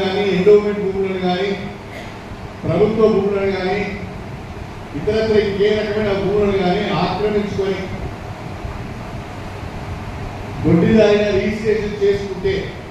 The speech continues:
దానిపైన మనం దరఖాస్తు చేస్తే విచారణ జరిపించి ఆ భూములను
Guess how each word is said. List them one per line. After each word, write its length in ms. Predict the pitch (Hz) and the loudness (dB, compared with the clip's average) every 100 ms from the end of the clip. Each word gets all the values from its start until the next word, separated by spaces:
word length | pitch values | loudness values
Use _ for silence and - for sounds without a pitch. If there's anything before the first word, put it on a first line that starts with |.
| - - - - - - - - - - - - - - - - - - - | -14 -14 -14 -12 -10 -10 -10 -10 -10 -10 -10 -14 -12 -12 -12 -10 -10 -8 -4
దానిపైన 540 | 156 196 208 202 208 208 | 2 4 4 4 4 2
మనం 300 | 202 202 196 - - - - - - 139 | 2 2 0 -4 -8 -10 -12 -12 -10 -4
దరఖాస్తు 640 | 156 180 220 214 - 185 | -2 0 2 0 0 0
చేస్తే 300 | 180 180 190 147 - - - - - - - - - - - - - - - - - - | 2 2 2 2 -2 -6 -8 -10 -10 -10 -10 -10 -10 -10 -10 -10 -10 -10 -8 -8 -8 -6
విచారణ 380 | 147 226 220 220 190 | 0 6 8 8 6
జరిపించి 480 | 190 180 185 190 208 214 - - - - - - - - - - - - | 2 0 0 4 4 2 -6 -10 -10 -12 -12 -14 -14 -12 -12 -12 -12 -2
ఆ 60 | 147 160 | 0 4
భూములను 420 | 190 214 208 | 4 4 2